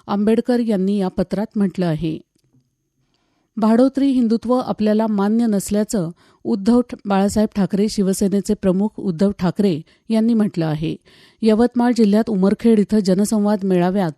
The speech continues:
ते बोलत होते. या मेळाव्याला विधान परिषदेतले विरोधी पक्षनेते अंबादास दानवे, खासदार संजय राऊत यांच्यासह अनेक मान्यवर उपस्थित होते. अन्य पक्षांच्या नेत्यांवर ईडी, सीबीआयची चौकशी लावणं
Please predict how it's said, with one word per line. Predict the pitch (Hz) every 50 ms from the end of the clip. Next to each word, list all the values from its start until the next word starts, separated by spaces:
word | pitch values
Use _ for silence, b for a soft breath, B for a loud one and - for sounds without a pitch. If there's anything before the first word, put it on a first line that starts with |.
| _ -
ते | 208
बोलत | 190 165 175 170 175 175 - -
होते. | 185 - - 151 156 - - b b b b b b b b
या | 226 226 240
मेळाव्याला | 233 226 214 196 190 196 208 208 208 226
विधान | 247 214 208 190 170 196 220 240
परिषदेतले | 233 - 214 208 190 - 202 175 196 196 - 208 220
विरोधी | 196 190 180 190 190 196 202
पक्षनेते | - 202 180 - - 190 185 190 180 - 208 -
अंबादास | - 175 180 175 185 180 185 185 185 170
दानवे, | 175 175 170 170 170 196 254 302 b b b b b b b
खासदार | - 214 208 196 175 202 214 220
संजय | - - 214 185 185 190 196 202
राऊत | 190 185 190 226 - -
यांच्यासह | 220 202 190 180 175 202 190 - 214 196 196
अनेक | 226 - - 196 208 240 -
मान्यवर | 226 208 180 175 180 185 180 214 226
उपस्थित | 208 165 - 185 - - - 175 -
होते. | 185 160 - 156 156 - 190 - b b b b b b b b
अन्य | 226 226 240 247 254 262 269 269
पक्षांच्या | - 202 - - - 208 208 208 233 233
नेत्यांवर | 226 208 190 180 196 196 196 196 208 233 247 - -
ईडी, | - 220 202 208 202 214 220 233
सीबीआयची | 226 - - 220 208 180 202 208 208 196 196 196 - 226 226
चौकशी | - 196 180 175 - 190 180 - 208 202
लावणं | 190 180 175 190 208 175 151